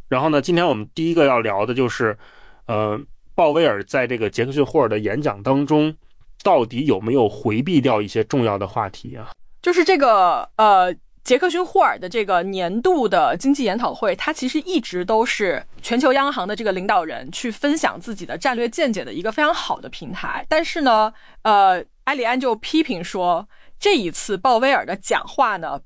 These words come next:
Speaker 2: 避开了对美联储的未来的战略的任何深度的反思，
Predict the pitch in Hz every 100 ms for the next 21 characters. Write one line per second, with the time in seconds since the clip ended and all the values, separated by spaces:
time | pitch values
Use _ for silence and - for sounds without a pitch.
0 | - 370 285 - 233 202 175 220 180 160
1 | 156 214 - 165 160 196 370 269 190 -
2 | 170 220 208 262 202 202 165 139 - -
3 | 339 349 - 160 170 233 220 220 156 170
4 | - - - -